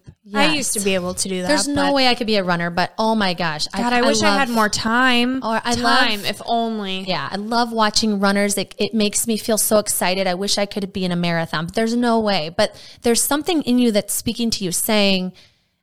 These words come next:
Speaker 2: "Just try it. Just get out there.
Speaker 1: Mm-hmm.
Speaker 2: Like, just go get some running shoes or just go explore this new, f-, you know, business endeavor," or whatever it may be. And so we're gonna talk through that,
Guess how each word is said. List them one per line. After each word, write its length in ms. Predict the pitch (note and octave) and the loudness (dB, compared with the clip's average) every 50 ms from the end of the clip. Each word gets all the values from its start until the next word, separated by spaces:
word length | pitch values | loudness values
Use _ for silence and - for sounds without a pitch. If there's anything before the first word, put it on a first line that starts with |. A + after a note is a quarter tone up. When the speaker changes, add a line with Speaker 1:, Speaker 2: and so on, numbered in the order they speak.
| _ _ - | _ _ -8
Speaker 2:
"Just 240 | - C4+ - - - | -4 -2 -2 -2 -2
try 300 | - - - C#4 C#4 C#4+ | -2 -2 0 2 4 4
it. 360 | C#4 A#3 G3 D#3+ - - _ _ _ _ _ _ A#3 | 4 4 2 2 0 -4 _ _ _ _ _ _ -10
Just 320 | - D#4+ E4 - - - _ _ _ _ _ _ _ _ | -4 -4 -2 -2 -4 -6 _ _ _ _ _ _ _ _
get 160 | - D4 D4 C#4+ | -2 0 2 4
out 320 | C4+ C#4+ D4+ D4 - - | 4 2 2 0 -4 -2
there. 300 | - G#3 F3 D#3+ A3 A3+ | 0 2 2 2 2 0
Speaker 1:
Mm-hmm. 100 | A3 A3+ | 0 0
Speaker 2:
Like, 220 | A#3 A3+ A#3 - - | 0 0 0 -2 -4
just 240 | - D#4+ D4+ - - _ _ _ _ _ _ _ _ _ | -4 -4 -6 -8 -10 _ _ _ _ _ _ _ _ _
go 120 | - D4+ D4 | 0 0 2
get 180 | D#4 D#4+ - | 0 0 -2
some 180 | - D#4+ D4 C#4 | -2 -2 0 2
running 220 | C#4 C4+ C4+ C4 | 2 2 0 0
shoes 440 | - - - G3 E3 D#3+ D#3 F#3 - | 0 0 -2 -2 -4 -6 -8 -8 -8
or 60 | G#3+ G#3+ | -8 -6
just 300 | - C#4 C4 - - - | -6 -6 -8 -8 -2 2
go 340 | D4+ D4+ D4+ D#4+ D4+ D4+ - - - _ _ _ _ _ - - _ - | 4 4 4 4 0 -4 -8 -20 -20 _ _ _ _ _ -20 -14 _ -6
explore 600 | C#4 - - - - - A#3+ B3 C#4 D4 D4 C#4 | -4 -2 -2 -4 -4 -4 -4 -2 2 2 2 2
this 240 | A3+ A#3+ A#3 - - | 2 0 -2 -2 -2
new, 160 | A#3 A3+ A3+ | -2 -2 -2
f-, 260 | G#3+ - - - - _ _ _ | -4 -8 -12 -16 -20 _ _ _
you 180 | - G3+ A3+ A3 | -12 -6 -4 -2
know, 120 | G3+ F#3+ | -2 -2
business 460 | F3+ F3 A#3 A3 A3 A3 G#3+ G#3 - - | -2 0 0 0 0 0 -2 -2 -2 -2
endeavor," 580 | G3+ G3 F3 E3+ D#3 E3 D#3+ E3 D#3+ D3+ E3 - | -2 0 0 0 -2 0 0 -2 0 0 -2 -2
or 380 | F#3+ G3 G3 G3 G3 F#3+ - - | 0 0 2 2 2 2 0 -2
whatever 380 | G#3+ B3 B3 B3+ C4+ D4 D#4+ | -4 -2 0 0 2 2 2
it 100 | E4+ - | 0 0
may 160 | B3 A3 G#3 F#3+ | 0 -2 -2 -2
be. 220 | F#3+ G3 F3+ F3+ | -2 -4 -4 -2
And 160 | F#3 F#3+ G3 | -2 -4 -4
so 380 | - - A3 G#3 G3 F#3 F3+ F#3 - - _ _ _ _ _ - | -4 -2 0 0 0 0 -2 -6 -12 -16 _ _ _ _ _ -4
we're 140 | G#3+ C4 | -2 0
gonna 160 | C4 C#4+ C4 A#3+ | 0 0 0 0
talk 260 | - A3+ G3 F#3+ - - | 2 2 0 0 0 -2
through 160 | G#3 G3 F3 | -2 -2 -2
that, 340 | E3 F3 E3+ D#3+ D#3 - | -2 -2 -2 -2 -2 -2